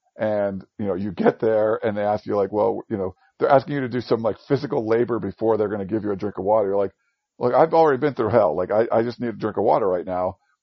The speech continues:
And when they, the fans weren't getting the drink of water, it's like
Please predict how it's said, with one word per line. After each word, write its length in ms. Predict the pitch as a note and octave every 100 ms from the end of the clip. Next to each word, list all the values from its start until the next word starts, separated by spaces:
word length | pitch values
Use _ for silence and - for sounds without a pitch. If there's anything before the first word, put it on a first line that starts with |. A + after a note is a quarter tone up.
| _ -
And 420 | G#2 G2+ G2+ F#2 _
when 380 | F#2+ G2+ G2 F#2+ _ G2
they, 180 | A#2
the 140 | A#2 A2
fans 220 | C3 A#2+
weren't 160 | B2 A#2+
getting 120 | A#2+
the 80 | A2+
drink 160 | C#3+
of 80 | B2+
water, 460 | D#3+ E3+ D3 D#3 - _ _ _ _ _
it's 160 | G#2 -
like 180 | G#2+